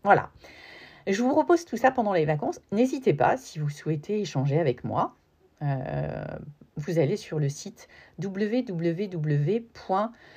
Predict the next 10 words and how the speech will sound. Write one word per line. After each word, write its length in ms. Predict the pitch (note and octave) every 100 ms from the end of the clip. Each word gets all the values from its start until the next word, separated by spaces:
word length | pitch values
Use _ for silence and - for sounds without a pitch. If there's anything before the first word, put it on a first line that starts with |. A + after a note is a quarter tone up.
| - - _ -
happywin, 600 | F3 - E3 F#3 F4 - -
H 260 | F3+ - -
A 160 | F3 F#3
P 380 | D#3+ D3+ F#3+
Y 420 | E3 D3 D#3+ F#3 D3+
W 600 | D3+ D3 C#3+ E3+ C3+ D3
N 300 | E3 C#3+ - _
point 240 | - C#3
F 140 | C3 -
R. 180 | C#3